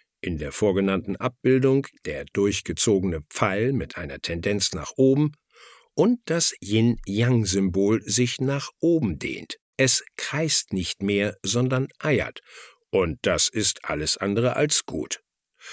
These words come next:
Durch sich selbst verstärkende Rückkopplungen laufen Entzündungen vehementer und länger ab als nötig.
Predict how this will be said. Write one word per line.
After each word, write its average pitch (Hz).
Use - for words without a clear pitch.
Durch 147
sich 139
selbst 185
verstärkende 101
Rückkopplungen 101
laufen 87
Entzündungen 110
vehementer 123
und 139
länger 98
ab -
als -
nötig. -